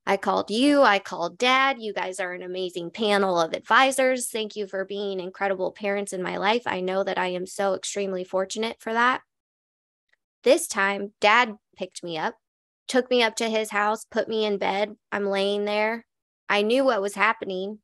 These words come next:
I didn't have a primary care. I'm supposed to be a healthy twenty-eight-year-old. Of course I don't have a primary care. So I'm trying to call the emergency room to tell them, "Hey, I've had a kidney infection before. I know I have a kidney infection right now. Can you guys just write me a prescription?"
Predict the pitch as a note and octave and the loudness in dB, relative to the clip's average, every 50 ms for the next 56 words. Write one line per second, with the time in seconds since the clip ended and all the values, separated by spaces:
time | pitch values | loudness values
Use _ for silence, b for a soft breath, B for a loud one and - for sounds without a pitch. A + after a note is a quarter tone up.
0 | _ - - - A3 A#3 A#3 A#3 A#3 A3+ G#3+ A3 G#3 - - G#3+ G#3+ G#3+ A3 G#3+ | _ -4 0 2 2 2 2 2 2 0 0 0 -2 0 2 2 2 2 0 -2
1 | G#3 G3+ G3 - A#3+ A#3+ A3+ G#3+ G3+ - D4+ F#4+ - - G#4+ G#4 - D4+ C4 D#4 | -2 -2 -4 -4 -4 -2 0 0 2 2 0 0 0 -2 -4 -2 -2 -2 0 4
2 | D#4+ A#3+ F#3+ - C4 C#4 C4+ - C#4 A#3+ - - C4+ C4 B3 G#3+ G#3+ C#4+ D4 - | 4 4 4 4 2 2 2 2 -2 -4 -2 -2 0 0 0 0 0 0 -2 -2
3 | - F#3 E3+ E3 D#3 D3+ - - - - C5 B4 - C4 F#3+ F3+ F3 F#3+ F3+ D3+ | -2 -2 -2 -2 -2 -4 -6 -10 -2 2 2 2 4 2 0 0 0 -2 -2 -2
4 | C#3+ - - _ - E3 D3+ D#3 D#3+ D#3 D3+ A#2+ C3 - - - - F3 E3 E3+ | -4 -6 -8 _ -6 -4 -4 -4 -4 -6 -8 -8 -10 -12 -12 -12 -6 -4 -2 0
5 | D#3+ D#3 - E3+ G#3+ - _ _ _ _ _ _ _ - G4+ G4 F#4 - - F4+ | 0 0 -2 -4 -6 -8 _ _ _ _ _ _ _ 4 6 6 4 4 4 4
6 | E4+ G4+ A#4+ A4+ G4 F4 - - E4 E4+ E4 D4+ D4 C#4 C4+ D4+ F#4+ F#4 F4+ D#4+ | 6 6 6 6 4 2 2 4 4 6 6 6 4 6 4 4 2 2 0 -2
7 | D4+ C#4+ C4+ B3+ B3+ B3+ B3+ B3+ B3+ - C4 - - - D4+ E4 D#4+ C#4+ A#3+ A#3+ | -4 -4 -4 -2 -2 -2 -2 -4 -4 -4 -6 -6 -2 0 0 0 2 0 0 -2
8 | A3 G#3+ A#3+ - _ - F#4+ F4 B3 - - _ _ _ _ _ _ - - - | -2 -6 -12 -16 _ 0 2 2 2 0 -4 _ _ _ _ _ _ -10 0 0
9 | D#4 E4+ F4 - F4 E4 C#4 D#4 D4 C#4+ C4+ C#4 B3+ B3 - B3 A3 A3 A3+ - | 0 0 0 -2 -6 -6 -4 -4 -6 -4 -4 -6 -6 -6 -8 -10 -10 -10 -8 -2
10 | - C4 B3 G#3 G3 G3 G#3 - G3+ G#3 G#3 A3 B3 C#4+ C#4+ D4 C#4+ C4 A#3+ A#3+ | 0 2 2 2 0 0 -2 -2 -2 0 2 4 6 6 6 6 4 2 0 -2
11 | A#3+ - C4 B3 B3 A#3 A#3 G#3+ A3 - A3 G#3+ - - G#3+ G3+ F#3+ F#3+ F3+ G3 | -4 -4 -6 -6 -4 -6 -6 -6 -4 -6 -6 -6 -6 -6 -4 -4 -4 -4 -2 -2
12 | A#3+ B3+ A3+ F#3 F3+ F#3 A3+ - _ _ - - D4+ F4+ B4 C#5+ C#5+ B4+ A4 G4 | 0 2 2 2 0 -2 -6 -12 _ _ -8 0 0 2 4 4 4 4 4 2
13 | C#4 B3+ F#3+ G3+ G3 G3+ G#3+ G#3 G#3 G#3 G#3 G3+ - G#3 E3+ - - F#3 G3+ - | 0 0 0 2 2 2 2 0 -2 -6 -8 -8 -10 -12 -14 -10 -8 -8 -8 -6
14 | - G#3 G3+ G3+ G3+ - | -2 -2 0 0 -2 -6